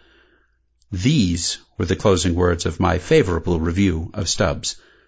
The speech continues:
not conveyed by Rogers. To quote,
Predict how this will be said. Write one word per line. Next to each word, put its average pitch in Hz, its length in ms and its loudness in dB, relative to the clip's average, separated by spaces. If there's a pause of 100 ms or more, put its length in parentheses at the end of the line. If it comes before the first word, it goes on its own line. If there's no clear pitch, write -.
(240)
not 117 420 0
conveyed 80 560 -4 (420)
by 87 120 -4
Rogers. - 560 -2 (920)
To - 60 -12
quote, - 380 0